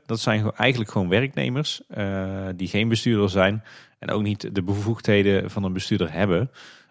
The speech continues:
Een titulaire directeur heeft, zoals de naam al zegt, enkel de titel van bestuurder. Aanname en ontslag van de titulaire directeur,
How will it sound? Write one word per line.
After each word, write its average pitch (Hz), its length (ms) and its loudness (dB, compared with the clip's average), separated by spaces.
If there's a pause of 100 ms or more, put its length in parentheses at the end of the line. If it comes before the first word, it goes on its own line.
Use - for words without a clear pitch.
(140)
Een 92 260 -2
titulaire 110 480 2
directeur 123 400 0
heeft, 107 300 0
zoals 104 280 2
de 98 80 2
naam 95 260 2
al 92 80 -2
zegt, 92 360 -4
enkel 98 280 -6
de 90 220 -4
titel 90 300 -2
van - 180 -12
bestuurder. - 420 -12 (760)
Aanname 113 440 4
en 101 120 -2
ontslag 113 400 0
van 143 120 -2
de 123 80 0
titulaire 117 440 0
directeur, 98 480 -2